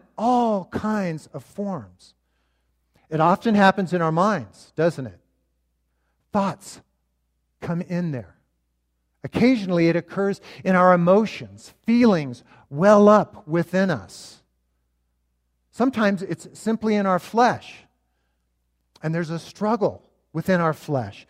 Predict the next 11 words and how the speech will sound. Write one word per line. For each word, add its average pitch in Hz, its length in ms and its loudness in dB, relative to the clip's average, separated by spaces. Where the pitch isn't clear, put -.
that 175 240 0
ca-, - 160 -8
causes 180 560 -2
us 151 200 -2
to 170 120 -10
want 175 320 -6
to 165 140 -8
move 160 260 -6
away 160 640 -4
from 135 240 -14
God 120 480 -10